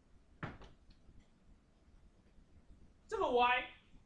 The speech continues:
是，呃，这个 x 是时间，然后这个时间，然后这个 y 是位置、高度。好，我那时间高度，那我现在要做什么点呢？来，我现在用个摄影机，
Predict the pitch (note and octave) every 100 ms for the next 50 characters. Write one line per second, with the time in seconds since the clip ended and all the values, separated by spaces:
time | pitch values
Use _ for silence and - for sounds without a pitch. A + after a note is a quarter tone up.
0 | - - B3 A3+ - F#3+ A#3+ F4 A3 G3+
1 | - F3 D3+ A3 - - E3+ D#3+ F#3 G#3
2 | G3+ E3+ - F3 F#3 F#3+ F#3 A3 C4+ A#3+
3 | G3+ G#3 G#3 G3 A3 G3 - - - -
4 | F#3 G3 - - _ - - - _ -
5 | - - - - - - - _ - -
6 | - - - - - - - G#3 D5 G4+
7 | - - - - - B3 C#4 D#4+ D#4+ C#4+
8 | C#4+ C4 C4+ A3+ E3+ A#3 A#3+ A#3+ C4 A3
9 | - - D3+ - D3 D3 E3+ F3+ G#3 G#3
10 | - - - - _ G#3+ G#3 F#3 G3+ E3+
11 | - C#3+